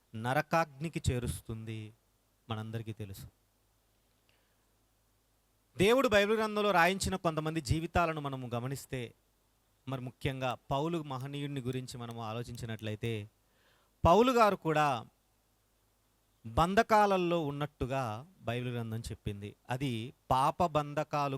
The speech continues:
కాదు గాని, శరీర సంబంధమైనటువంటి బంధకములలో ఆయన చిక్కుకున్నట్టుగా బైబిల్ గ్రంథం తెలిపింది. అంటే చెరసాలలో వేయబడ్డాడు. నేను ఈ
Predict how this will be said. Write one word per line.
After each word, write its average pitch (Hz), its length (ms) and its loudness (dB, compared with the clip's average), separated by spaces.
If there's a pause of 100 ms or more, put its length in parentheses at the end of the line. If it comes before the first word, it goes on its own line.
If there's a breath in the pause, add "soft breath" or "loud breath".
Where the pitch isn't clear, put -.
కాదు 120 260 -4
గాని, 117 260 -6 (1400)
శరీర 220 380 6 (120)
సంబంధమైనటువంటి 208 920 2 (120)
బంధకములలో 160 760 0
ఆయన 151 160 0 (120)
చిక్కుకున్నట్టుగా 135 800 -4 (460)
బైబిల్ 120 240 -6
గ్రంథం 117 280 -6 (100)
తెలిపింది. 104 360 -10 (100)
అంటే 131 200 -2 (400)
చెరసాలలో 131 760 -4 (540)
వేయబడ్డాడు. 104 600 -10 (2250)
నేను 214 240 4
ఈ - 20 0